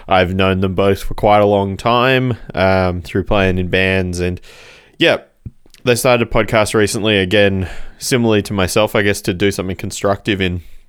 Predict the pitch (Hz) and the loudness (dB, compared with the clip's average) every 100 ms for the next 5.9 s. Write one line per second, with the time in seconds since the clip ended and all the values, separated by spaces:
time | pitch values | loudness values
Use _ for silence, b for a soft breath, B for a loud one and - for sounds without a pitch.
0 | _ _ _ _ _ _ _ - 123 - | _ _ _ _ _ _ _ -10 -8 -2
1 | 104 107 101 95 90 90 92 90 87 - | 0 0 0 0 0 0 0 0 -2 -2
2 | 98 95 92 90 92 - B B B B | -2 -2 -2 -2 -4 -6 B B B B
3 | 110 95 92 95 107 110 87 87 90 92 | 0 0 0 0 0 0 -4 -6 -4 -6
4 | 85 90 82 85 85 - 104 139 151 B | -4 -4 -4 -4 -6 -6 -2 0 -2 B
5 | B B B - 107 107 107 107 | B B B 2 4 4 4 2